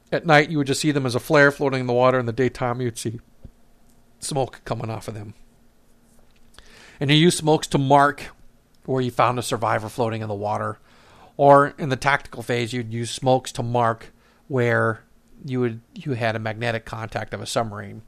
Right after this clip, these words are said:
So you could, you know, if you're getting magnetic contacts of a submarine, you punch out a smoke every time you get one.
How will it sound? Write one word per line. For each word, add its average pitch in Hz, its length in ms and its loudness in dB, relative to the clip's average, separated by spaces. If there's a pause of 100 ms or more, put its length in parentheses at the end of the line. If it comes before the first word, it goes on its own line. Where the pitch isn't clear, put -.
(640)
So 120 460 0
you 151 160 -6
could, 123 300 -4 (1900)
you 170 80 -6
know, 135 80 2
if 123 220 -2
you're 135 140 0 (160)
getting 156 220 2
magnetic 139 380 0
contacts 143 520 -2
of 123 40 -4
a 113 40 -4
submarine, 135 320 -2
you 123 40 -4
punch - 300 -4
out 120 100 2
a 123 60 -12
smoke 127 340 0
every 120 160 -4
time 117 240 0
you 113 60 -4
get 135 240 0
one. 110 260 -6